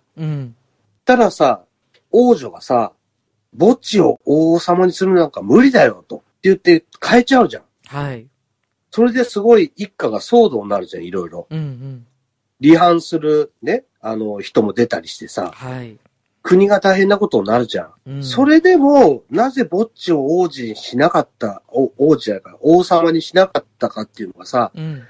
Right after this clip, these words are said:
Speaker 2: 普通に考えたら俺たちが考えてる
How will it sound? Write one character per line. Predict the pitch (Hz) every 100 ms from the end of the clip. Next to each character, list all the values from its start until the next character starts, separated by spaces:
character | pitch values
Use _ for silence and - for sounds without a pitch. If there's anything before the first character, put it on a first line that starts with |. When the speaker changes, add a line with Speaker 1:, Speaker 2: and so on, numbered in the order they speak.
| _ _ _ _
Speaker 2:
普 | 277 285
通 | 277
に | 277
考 | 269 277 277 277
え | 277
た | 185
ら |
俺 | 139 165
た | 208 185
ち | 123
が | 107
考 | - 131 151
え | 160
て | 156 101
る | 104 95